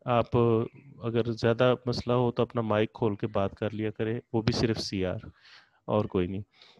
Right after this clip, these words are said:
ठीक है। अच्छा next ये है हमारे पास, अ, solution, अ,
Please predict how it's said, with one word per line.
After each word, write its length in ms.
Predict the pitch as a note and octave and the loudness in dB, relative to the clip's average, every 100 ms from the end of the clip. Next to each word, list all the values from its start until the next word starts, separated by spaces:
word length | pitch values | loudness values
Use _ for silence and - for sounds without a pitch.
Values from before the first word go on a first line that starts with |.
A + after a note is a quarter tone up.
| _ _ _ _ _ _ - - - _ _ _ | _ _ _ _ _ _ -20 -20 -20 _ _ _
ठीक 320 | - B2 A2 | -8 -8 -6
है। 140 | G#2+ G#2 _ _ _ _ _ - | -10 -12 _ _ _ _ _ -10
अच्छा 360 | A#2+ A#2+ - B2 | -8 -6 -2 0
next 440 | B2 C#3+ - - C#3+ C#3+ C#3+ - - - - | 0 0 -2 0 4 4 2 -4 -8 -6 -4
ये 200 | C3 C3+ | -2 0
है 220 | C3+ C3 | 0 0
हमारे 240 | B2+ B2+ B2 | 0 -2 -2
पास, 440 | B2 A#2+ A#2+ - - | -2 -2 -4 -12 -18
अ, 80 | - - - D#3+ A#2+ A2 | -20 -20 -20 -10 -4 -4
solution, 600 | A2+ - G#2+ A#2 - A#2+ A#2+ | -4 -8 -6 -6 -4 -4 -6
अ, 920 | - _ _ - _ _ _ - | -12 _ _ -20 _ _ _ -8